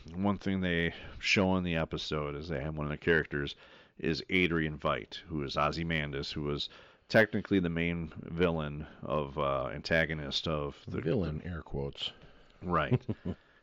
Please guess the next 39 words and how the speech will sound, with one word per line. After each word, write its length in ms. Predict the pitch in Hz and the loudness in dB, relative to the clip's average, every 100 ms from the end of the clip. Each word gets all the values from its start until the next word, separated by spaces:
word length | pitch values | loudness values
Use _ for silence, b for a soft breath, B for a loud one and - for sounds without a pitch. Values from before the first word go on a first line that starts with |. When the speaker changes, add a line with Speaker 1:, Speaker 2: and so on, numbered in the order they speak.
| b - | b 2
Speaker 1:
But 120 | 92 | 4
the 80 | 101 | 4
thing 280 | - 143 | 4 6
is, 240 | 110 110 104 | 6 6 4
is 160 | 85 | 0
they 160 | 80 85 | 2 2
never 240 | 85 101 | 4 6
refer 340 | 139 127 131 127 | 6 8 8 10
to 60 | 110 | 10
him 100 | 90 | 8
by 200 | 90 90 | 8 8
name 400 | 92 85 78 85 85 | 6 4 2 -2 -4
in 80 | |
the 120 | 80 76 | -2 -4
entire 480 | 73 - 90 87 80 | -4 0 2 4 2
show. 580 | - 87 73 60 73 - b - | 2 4 4 2 -4 -10 b -12
Speaker 2:
Interesting. 540 | 67 - - - 71 104 | -10 -10 -12 -8 -6 -4
Speaker 1:
You 140 | 85 87 | 0 4
know 240 | 123 180 | 8 8
it's 180 | 101 - | 6 6
him, 400 | 147 78 69 87 b b b b b b | 6 6 2 -6 b b b b b b
but 300 | 113 107 98 | 10 10 8
the 40 | 95 | 2
problem 400 | - 147 120 127 | 8 8 10 6
is, 160 | 113 | 6
is 100 | 95 | 4
if 80 | - | 6
I'm 180 | 98 156 | 8 8
a 80 | 123 | 6
new 340 | 95 101 120 | 6 6 6
viewer 440 | 104 90 101 80 73 | 6 6 6 6 2
and 100 | 78 | 0
I'm 140 | 101 | 4
watching 420 | 90 101 - 82 | 6 6 2 -4
this, 340 | 69 64 - - b b b b b - - | -6 -6 -4 -6 b b b b b -4 6
I'm 140 | 120 | 8
gonna 160 | 151 101 | 8 8
be 140 | 95 | 8
like, 220 | 90 80 | 8 2